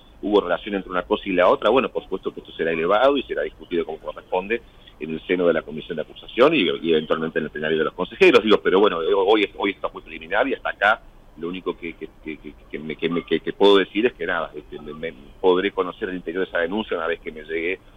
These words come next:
formalmente y eso seguirá su camino y bueno, todos los consejeros podremos acceder a esa información, este, cuando sea oportuno.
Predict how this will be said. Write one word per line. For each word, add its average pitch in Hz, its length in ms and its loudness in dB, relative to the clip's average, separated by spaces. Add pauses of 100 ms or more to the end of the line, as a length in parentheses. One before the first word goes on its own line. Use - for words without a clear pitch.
(280)
formalmente 90 720 -4 (340)
y 90 80 -4
eso - 160 -10
seguirá 82 260 0
su 92 120 -8
camino 143 440 0
y 135 60 2
bueno, 117 220 -2
todos 104 240 2
los 92 80 -6
consejeros 95 500 -4
podremos 85 340 -4
acceder 82 280 -6
a - 20 -8
esa - 100 -10
información, 87 520 -4
este, 87 180 -10
cuando 73 240 -8
sea 82 120 -4
oportuno. 80 360 -8